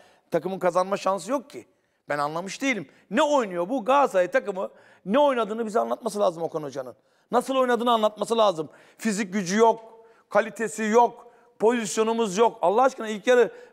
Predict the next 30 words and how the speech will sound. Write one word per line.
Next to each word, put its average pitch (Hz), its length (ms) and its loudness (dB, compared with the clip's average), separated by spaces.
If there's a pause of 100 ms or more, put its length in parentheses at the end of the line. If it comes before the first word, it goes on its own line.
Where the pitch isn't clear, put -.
bir 247 80 0
tane 262 200 2
pozisyonumuz 240 520 -2
var 294 120 4
mı? 262 100 -6
Kaleciye 233 400 0
şut 240 160 0
atmadık 269 400 0
ya. - 220 0 (540)
Kalecinin 247 460 0
uçtuğunu 277 340 -2
görmedim. 254 400 2 (500)
Kalecinin 220 400 0
forması 240 560 2 (220)
çamurlanmadı 196 720 2
ya. 240 360 2
Forması 226 440 -2
çamurlanmadı. 160 640 -6 (340)
Bu 180 120 0
nasıl 277 220 0
bir 220 80 -6
Galatasaray 131 520 -2
ya? 185 160 -4 (340)
Yani 185 280 0 (120)
şampiyonlar, 208 920 2
ben 175 140 4
açık 185 280 -4
söyleyeyim 180 320 -2
abi, 175 180 -2
Young 170 180 -2